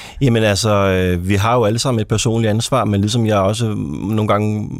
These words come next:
måske mellem linjerne påpeger, i-, især den anden bog, øh,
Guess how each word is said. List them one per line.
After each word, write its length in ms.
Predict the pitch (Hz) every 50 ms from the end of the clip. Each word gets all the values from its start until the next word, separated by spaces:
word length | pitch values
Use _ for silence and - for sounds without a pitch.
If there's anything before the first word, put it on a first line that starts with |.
| - -
måske 480 | - 69 90 104 - - 107 101 101
mellem 240 | 98 104 107 104 107
linjerne 300 | 107 107 110 110 110 110
påpeger, 420 | 104 104 104 104 - 113 110 95 92
i-, 60 | 104 104 101
især 360 | 92 - - - 117 101 85
den 480 | 76 - 101 98 95 95 92 104 101 98 _ _ _ _ _ -
anden 260 | 104 98 101 123 143
bog, 400 | 135 127 110 107 101 - - -
øh, 220 | 101 98 95 92